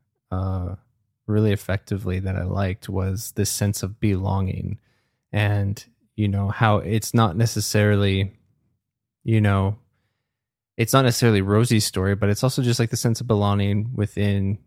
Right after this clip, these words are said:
you know, your quote unquote regular family and then your chosen family, but also society and your communities and how you kind of fit into that and the, you know, the speed bumps or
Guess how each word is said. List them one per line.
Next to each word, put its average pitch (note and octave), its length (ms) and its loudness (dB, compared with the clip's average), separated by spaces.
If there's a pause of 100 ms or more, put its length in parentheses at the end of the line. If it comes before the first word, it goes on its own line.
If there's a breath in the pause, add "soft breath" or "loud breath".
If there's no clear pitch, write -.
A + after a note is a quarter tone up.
(380)
you A2+ 140 0
know, G2 240 -2 (100)
your G2+ 520 0 (480)
quote E3 160 2
unquote A#2+ 260 2
regular G#2 560 2
family F#2+ 640 -4 (260)
and A#2 100 2
then G#2+ 120 2
your G2 100 0
chosen C#3 380 2
family, G2+ 260 0
but G2 100 2
also G2 200 -6
society C#3+ 880 2
and G2 240 -2
your G2 80 -2
communities A#2 1000 2
and G2 440 -4 (360)
how A#2 280 2
you A#2 160 2
kind A2 220 2
of G2 100 -2
fit - 480 -6 (100)
into A2+ 440 0
that D#3 500 -2 (140)
and G#2 420 2 (200)
the, G#2 600 -2 (220)
you G#2 140 -2
know, F#2+ 100 0
the A2 100 -6
speed G#2+ 360 -4
bumps G#2+ 500 0
or G2 340 -4